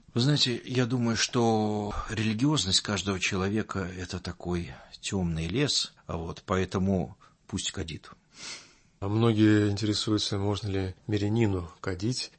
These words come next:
Speaker 2: и какие при этом слова надо произносить, или молитвы, или ещё что-то. Надо ли брать благословение у правящего епископа или духовника хотя бы?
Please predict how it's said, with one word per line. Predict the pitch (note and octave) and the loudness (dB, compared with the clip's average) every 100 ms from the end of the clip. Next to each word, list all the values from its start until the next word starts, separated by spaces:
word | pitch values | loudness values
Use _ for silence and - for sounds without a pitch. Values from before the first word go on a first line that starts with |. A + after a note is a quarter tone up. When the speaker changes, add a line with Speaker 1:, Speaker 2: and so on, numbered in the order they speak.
| - | -14
Speaker 2:
и | A#2 G2 G2+ | -6 -2 0
какие | G#2+ - A2+ A2 | 0 0 2 2
при | A2 G#2+ | 4 4
этом | G#2+ G#2+ | 4 2
слова | - - G#2+ A2 G2+ | 2 4 4 4 4
надо | F#2 F#2 | 2 -2
произносить, | G2 F#2 F#2 F#2 A#2+ A#2 | -4 -2 0 2 2 2
или | G2 | 0
молитвы, | F2+ F2 G2 A2 - G2 | -2 0 0 -2 -2 -2
или | F#2 | -2
ещё | F#2+ - A2+ | -6 -2 -2
что-то. | - G2+ - G#2+ - - | -2 -4 -6 -10 -10 0
Надо | A#2 C3 A2 | 4 4 6
ли | G#2 | 4
брать | G#2+ G#2 | 6 4
благословение | G2 G#2+ G#2 G#2+ G#2 G2 A2+ A2+ G2+ | 6 4 4 2 4 6 6 6 4
у | |
правящего | - G#2 G2+ - G2+ | 4 4 6 4 4
епископа | G2 F#2+ A2+ - - - - | 2 2 0 0 -2 -4 0
или | B2+ A2 | 4 4
духовника | G#2 G#2+ G2 F#2 - G#2 | 2 2 0 2 0 0
хотя | - - | -2 -6
бы? | A2+ | -8